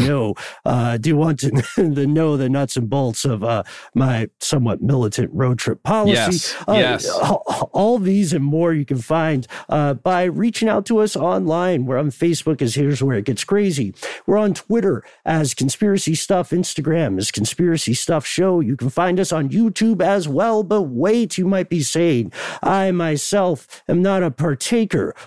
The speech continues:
Speaker 1: of social media. I like my media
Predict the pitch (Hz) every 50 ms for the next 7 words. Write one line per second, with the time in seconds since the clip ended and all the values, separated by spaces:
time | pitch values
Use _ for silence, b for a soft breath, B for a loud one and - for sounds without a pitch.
0 | B - 160 139 131 - - - 214 190 175 160 - 160 131 127 110 117 156 170
1 | 214 214 208 151 147 120 107 92 - B B B B B - 185 196 196 190 180
2 | - - 175 160 156 147 160 196 202 185 165 175 156 135 139